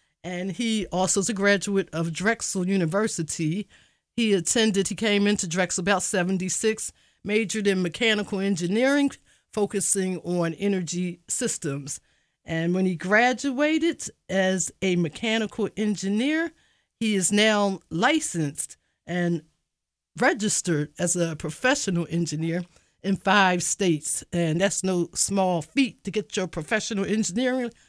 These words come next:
license. The book is like, whoa, the Webster Dictionary, but y'all probably don't even remember that. Anywho, um, he is currently the managing director at Resolution Management Consultants. Mitch was introduced to jazz by his father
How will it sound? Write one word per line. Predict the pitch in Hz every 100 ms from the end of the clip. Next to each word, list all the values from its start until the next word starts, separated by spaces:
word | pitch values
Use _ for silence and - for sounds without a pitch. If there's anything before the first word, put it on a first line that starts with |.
| _ -
license. | 262 277 - 285 - -
The | 180
book | 175 208 -
is | 165 -
like, | 175 160 - - - _ -
whoa, | 226 202 170 185
the | 262
Webster | 247 254 - - 233
Dictionary, | 175 254 - 190 160 160
but | 151 190
y'all | 180
probably | 185 214 160
don't | 185 175
even | 160 170
remember | 180 196 156 180
that. | 170 - _ _ _ _ _
Anywho, | 220 302 285 254 202 202 - -
um, | 202 190 196 185 - _ -
he | 320
is | 285
currently | - 311 302 - 196 196
the | 180
managing | 202 226 226 208 208 185
director | 170 180 175 180 165
at | 170 151 165
Resolution | 214 208 190 214 - 180 170
Management | 196 226 196 - 165 170
Consultants. | - 170 170 240 220 - 135 135 - - _ - _ _ _ _
Mitch | - 339 -
was | 247 214
introduced | 240 233 185 233 233 -
to |
jazz | 180 208 202 196 202 -
by | - 175
his | 165 170 -
father | - 202 208 202 226